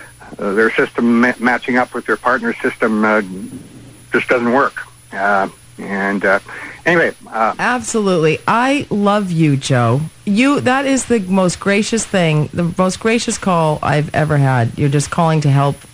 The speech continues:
Speaker 2: those uh, women
Speaker 1: Yeah.
Speaker 2: and from your experience and sharing your experience. And I so appreciate that.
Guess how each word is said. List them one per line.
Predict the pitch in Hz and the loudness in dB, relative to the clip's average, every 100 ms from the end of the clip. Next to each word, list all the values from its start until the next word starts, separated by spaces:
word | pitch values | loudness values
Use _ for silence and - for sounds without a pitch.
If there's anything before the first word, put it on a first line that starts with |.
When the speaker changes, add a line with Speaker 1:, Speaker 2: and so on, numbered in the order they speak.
| - - - | -20 -12 -2
Speaker 2:
those | 143 135 - - - - - - - | 0 0 -4 -10 -14 -20 -20 -8 0
uh, | 139 127 | 2 2
women | 147 160 156 147 147 160 - | 2 4 4 2 2 -2 -2
Speaker 1:
Yeah. | 139 | 0
Speaker 2:
and | 135 143 | 0 2
from | 156 | 2
your | 151 | 4
experience | 135 - 185 180 170 160 147 | 2 0 0 2 2 2 0
and | 127 | 0
sharing | 156 151 147 | 0 2 2
your | 139 | 2
experience. | 131 - 139 131 127 131 | -2 -2 2 2 2 0
And | - 151 - | 0 0 0
I | 190 202 208 - - | 0 2 0 -4 -12
so | - - 185 175 | -10 -2 0 2
appreciate | - - 139 - 127 123 | 0 -2 -2 0 0 0
that. | 117 113 | 0 -2